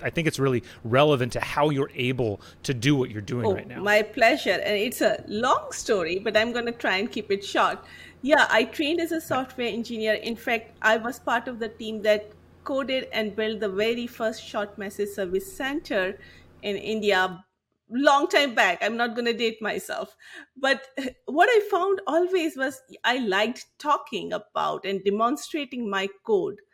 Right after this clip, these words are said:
Speaker 2: rather than coding itself. And I liked to see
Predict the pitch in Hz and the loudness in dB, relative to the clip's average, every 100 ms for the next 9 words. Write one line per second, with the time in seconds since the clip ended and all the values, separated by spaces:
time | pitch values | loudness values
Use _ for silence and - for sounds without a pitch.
0 | _ _ _ 214 214 202 202 202 202 214 | _ _ _ 2 2 4 0 0 0 2
1 | 190 190 202 - 214 190 - - 208 202 | 2 0 -4 -6 -2 -2 -4 -6 -6 -2
2 | 226 240 220 240 247 - - 277 - - | -2 0 2 2 0 -6 -14 -12 -12 -12
3 | - 214 202 | -8 -6 -6